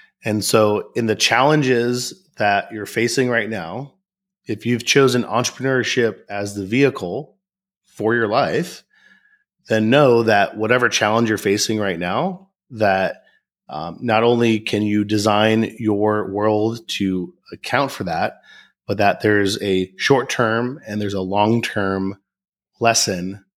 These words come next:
to be found in, in every opportunity. So find those things, find the short-term, find the long-term, but then redesign the game to work in your favor because y-, you're in control of that,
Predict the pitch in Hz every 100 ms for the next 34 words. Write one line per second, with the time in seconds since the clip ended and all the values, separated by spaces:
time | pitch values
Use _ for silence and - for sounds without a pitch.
0 | _ _ - 107 101 - 101 98 92 95
1 | 98 95 92 85 85 87 85 76 - -
2 | 90 85 - - 127 147 143 139 123 123
3 | 175 - - _ _ _ - 117 143 143
4 | 127 117 - 120 117 113 113 131 113 117
5 | 127 110 98 98 98 98 - _ _ _
6 | _ _ - 151 147 120 113 98 95 127
7 | 107 87 92 110 _ _ _ - - 104
8 | 123 101 90 - - _ 117 101 95 117
9 | 113 95 98 92 95 92 - 101 - 123
10 | 113 127 131 107 110 - _ - 107 98
11 | 113 135 98 92 80